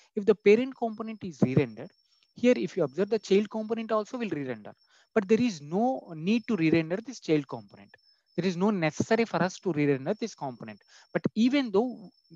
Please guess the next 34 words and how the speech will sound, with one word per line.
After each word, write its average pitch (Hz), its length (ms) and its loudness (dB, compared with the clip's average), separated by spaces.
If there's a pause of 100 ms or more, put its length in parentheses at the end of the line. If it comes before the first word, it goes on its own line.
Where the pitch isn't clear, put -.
the, 151 360 4 (420)
it 196 140 4
is 240 320 4
existing 214 560 0
in 190 120 -2
the 156 120 0 (100)
parent 170 380 4
component, 123 540 -14
that's 175 200 0
the 165 100 0
reason 135 320 -4
it 214 160 -12
is 202 200 -8
re-rendering. 110 520 2 (320)
Let's - 180 -2
check 185 260 2
that 113 220 -2
once. 98 340 -16 (380)
So 139 140 -6
we'll 127 240 2
update. 151 280 -2 (1200)
So 120 180 -12
here 113 220 -6
I 113 140 -4
will 107 180 -10
be 117 100 -8
updating 131 520 -4
the 131 80 -12
fourth - 320 -10 (120)
point. 170 240 -12 (1300)
So - 160 -6
let's 117 260 -4
check 107 240 -8
this. - 280 -18